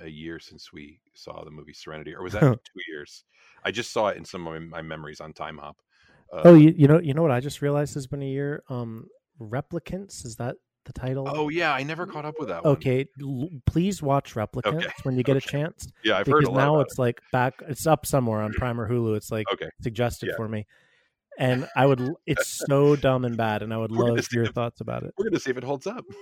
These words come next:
Speaker 2: Yes. <laughs> I mean, or, I don't know. I, I had some line that isn't gonna work. Go on.
Speaker 1: Okay. All right. So, yes, this movie is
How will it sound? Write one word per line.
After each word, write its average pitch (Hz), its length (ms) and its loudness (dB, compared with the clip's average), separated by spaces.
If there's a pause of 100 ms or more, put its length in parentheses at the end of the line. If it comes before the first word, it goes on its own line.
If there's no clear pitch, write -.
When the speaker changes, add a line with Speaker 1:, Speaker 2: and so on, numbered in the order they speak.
(140)
Speaker 2:
Yes. 131 560 2 (180)
<laughs> 143 180 -8
I 143 60 0
mean, 135 320 2 (840)
or, 180 400 -6
I 139 80 4
don't 175 100 0
know. 113 160 4
I, 107 240 4 (140)
I - 20 6
had 110 160 2
some 113 240 -2
line 107 240 0
that 104 120 -2
isn't 104 180 -4
gonna 98 140 -2
work. 107 160 -4 (100)
Go 117 160 6
on. 104 220 4
Speaker 1:
Okay. - 600 -18 (200)
All 131 80 2
right. 104 140 4
So, 117 500 0
yes, 139 280 2
this 170 220 -4
movie 175 560 -2
is 117 520 -4